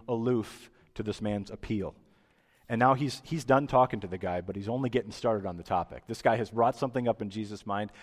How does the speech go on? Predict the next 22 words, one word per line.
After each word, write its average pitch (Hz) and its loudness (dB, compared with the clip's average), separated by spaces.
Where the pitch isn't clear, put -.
and 98 -10
he 120 0
wants 110 0
to 110 -4
address 95 -4
it. - -16
This 123 2
man's 143 6
demand 127 4
of 131 4
Jesus 127 2
gives 123 0
him 123 -2
the 117 0
perfect 160 0
opportunity 131 0
to 120 -4
address 110 0
the - -6
crowd 127 2
once 107 -8
again, 95 -8